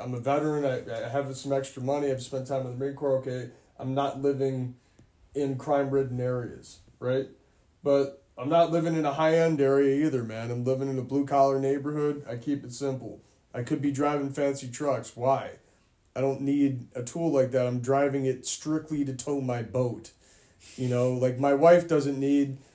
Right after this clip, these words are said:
a fancy car. She's using it to drive back and forth to work. We don't go on road trips if, if we fly places, you know? So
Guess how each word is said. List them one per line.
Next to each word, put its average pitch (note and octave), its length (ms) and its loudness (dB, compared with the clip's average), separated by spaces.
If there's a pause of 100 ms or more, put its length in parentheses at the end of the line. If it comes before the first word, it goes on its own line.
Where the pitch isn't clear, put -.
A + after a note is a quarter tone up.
(180)
a C3 60 -8
fancy D3+ 480 0
car. D3+ 420 4
She's A#2+ 280 -8
using D3 300 -2
it C#3+ 160 -2
to - 60 -20
drive C#3+ 340 0
back C#3+ 220 -2
and C3 100 -10
forth D3 320 -6
to C3+ 80 -4
work. D3 440 -4 (320)
We C3+ 100 0
don't E3 200 8
go E3+ 180 6
on C#3+ 200 2
road E3 300 2
trips C#3 580 -2
if, C#3 320 -2
if C#3 300 -4
we C3+ 280 -2
fly F#3 360 0
places, - 640 -6 (600)
you B2 100 -6
know? B2 220 0
So C3 520 2